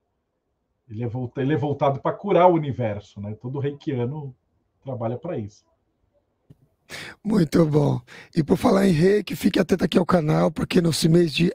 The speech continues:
Speaker 2: abril comemora-se o centenário do reiki. Então, fique atento no canal que nós vamos ter novidades aí no mês de abril relacionado a isso, ao reiki. Como técnica e como metodologia que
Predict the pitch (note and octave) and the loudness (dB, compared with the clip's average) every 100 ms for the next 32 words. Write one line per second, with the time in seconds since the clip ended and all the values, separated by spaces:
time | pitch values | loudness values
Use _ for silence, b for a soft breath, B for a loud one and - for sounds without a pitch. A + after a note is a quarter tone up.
0 | - G3+ D#3+ E3+ F#3+ G#3 - b b b | 0 2 2 2 2 0 -8 b b b
1 | b b - F3 E3+ D3+ E3+ F3+ F3+ - | b b -2 0 2 4 4 2 0 0
2 | - F3+ - G#3+ A3 A3 F#3 G3 G3 F#3 | 0 0 2 0 2 2 4 4 4 4
3 | D#3 E3 - - B B B _ - E3 | 2 2 -4 -18 B B B _ 0 0
4 | F3 - _ - E4 B3 G3 F#3+ F#3+ F#3 | 0 -6 _ -2 0 0 0 2 2 2
5 | F3 F3 E3 F3+ F3 F3+ E3+ - E3+ E3+ | 2 2 0 0 0 2 0 0 2 2
6 | D#3+ D3+ E3+ E3+ D#3 E3 D#3+ E3 E3+ C#3 | 2 2 2 2 4 4 4 4 4 2
7 | E3+ F#3+ - F#3+ C#3+ C3 F#3+ G#3 F#3+ E3 | 0 0 0 0 2 2 4 4 4 4
8 | D3 C3+ C3+ D3 D#3 C#3 D#3 D#3+ E3 D#3+ | 2 0 -6 -4 -4 -4 -4 -4 -2 -2
9 | D#3 - B B B B B E3 E3 A#2 | -2 -8 B B B B B -2 -2 0
10 | C#3+ C3 - - - _ B B B _ | 0 -2 -10 -20 -20 _ B B B _
11 | - F#3+ F#3 - F3 E3+ D#3 F3+ D#3 - | 2 2 2 0 0 0 2 0 0 0
12 | E3+ E3+ E3 D#3 D3+ D#3 D3 C#3+ C#3 A2+ | 2 2 2 0 -2 -2 0 0 0 0
13 | D3+ D#3+ D#3 - D#3+ | 0 0 0 -4 -4